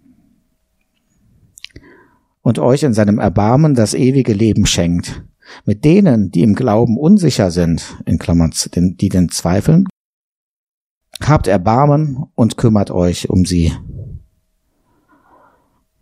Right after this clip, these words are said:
Also der Judas nennt uns hier fünf Punkte und ich habe sie da schon auch ein bisschen mit einem, ähm, Querstrich, nee, wie nennt man das? Wie?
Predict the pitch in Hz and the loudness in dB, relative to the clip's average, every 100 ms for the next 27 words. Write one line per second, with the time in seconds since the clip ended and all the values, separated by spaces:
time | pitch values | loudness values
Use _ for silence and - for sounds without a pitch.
0 | - - - - - - - - _ - | -20 -20 -20 -20 -20 -20 -20 -20 _ -20
1 | - - - 117 147 160 175 170 160 180 | -20 -8 -4 0 2 2 2 2 0 2
2 | 151 147 - 165 170 - 156 170 - 214 | 0 0 2 0 0 -2 -2 0 0 -2
3 | 208 135 151 147 143 120 120 143 131 - | -2 -2 0 0 0 0 0 0 0 0
4 | 135 113 131 139 117 - 107 107 107 - | 0 0 0 0 0 2 2 2 0 -4
5 | - - - - - 107 101 101 101 127 | -20 -20 -20 -16 -4 -2 0 0 -2 -4
6 | - 120 127 - - 127 131 - 107 104 | -2 0 0 -2 -2 0 0 -2 -2 -2
7 | 123 131 98 92 - - - _ _ _ | -2 0 -2 -4 -8 -12 -20 _ _ _
8 | _ _ _ - 139 180 | _ _ _ -6 -4 -4